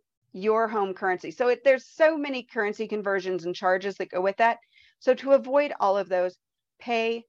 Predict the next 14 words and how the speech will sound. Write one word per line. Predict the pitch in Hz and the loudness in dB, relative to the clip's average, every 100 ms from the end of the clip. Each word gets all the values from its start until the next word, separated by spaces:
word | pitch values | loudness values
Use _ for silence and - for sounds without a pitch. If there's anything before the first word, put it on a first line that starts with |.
| _ _ - | _ _ -4
with | 175 170 _ _ _ - | -2 -2 _ _ _ -8
the | |
euro, | 170 160 156 147 147 147 _ _ _ _ _ _ _ _ | -6 -2 0 0 -2 -6 _ _ _ _ _ _ _ _
period. | - 165 127 117 - _ _ _ _ - | -4 -4 -4 -8 -14 _ _ _ _ -6
End | 175 170 | -4 -4
of | 160 | -6
discussion. | 160 - 151 - 185 240 - | -8 -6 -6 -4 -2 -2 0
<laughs> | - 427 - _ _ _ _ _ _ - 370 440 381 - | 0 0 -4 _ _ _ _ _ _ -14 -8 -8 -8 -4
So | 311 | 0
there | 339 | 4
you | 339 311 | 4 4
have | 262 | 2
it. | 247 220 214 | 2 -2 2
Those | 269 294 | 4 4